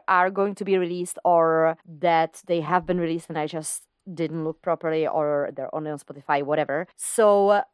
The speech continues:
hopefully we'll get them. But each of those versions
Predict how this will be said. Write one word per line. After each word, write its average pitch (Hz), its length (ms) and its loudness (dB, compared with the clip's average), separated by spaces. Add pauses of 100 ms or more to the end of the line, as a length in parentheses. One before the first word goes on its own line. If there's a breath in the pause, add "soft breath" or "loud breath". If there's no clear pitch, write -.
hopefully 285 320 0
we'll 254 180 0
get 180 220 -4
them. 151 340 -2 (120)
But 185 380 2 (120)
each 269 300 -4
of 277 100 -2
those 277 240 2
versions 175 760 -2